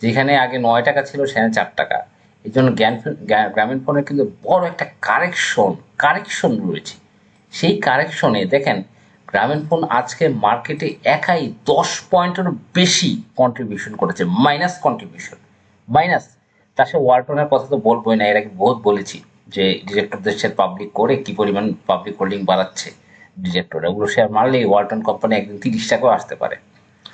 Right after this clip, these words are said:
তা এই যে গ্রামীণ ফোন, গ্রামীণ ফোন কি করছে? গ্রামীণ ফোনে কিন্তু সাপোর্ট দুইশো সাতাত্তর টাকা এই মুহূর্তে, যেহেতু কোয়ার্টার ওয়ান ইপিএস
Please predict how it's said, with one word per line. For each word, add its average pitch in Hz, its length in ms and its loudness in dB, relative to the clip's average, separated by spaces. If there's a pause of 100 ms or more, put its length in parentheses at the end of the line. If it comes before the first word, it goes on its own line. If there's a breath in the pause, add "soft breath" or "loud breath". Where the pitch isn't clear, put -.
(500 loud breath)
তা - 80 0 (120)
এই 202 160 2
যে 208 80 0
গ্রামীণ 180 580 0
ফোন, 196 240 -4 (400)
গ্রামীণ 190 480 2
ফোন 185 160 2
কি 185 120 -2
করছে? 175 480 0 (480)
গ্রামীণ 127 260 2
ফোনে 151 280 0
কিন্তু 147 180 -4
সাপোর্ট 113 380 0
দুইশো 110 240 -4
সাতাত্তর 110 540 -4
টাকা 92 200 0
এই 104 180 0
মুহূর্তে, 98 360 -6
যেহেতু 98 360 -4 (400)
কোয়ার্টার 113 260 2
ওয়ান 113 200 2
ইপিএস 110 240 0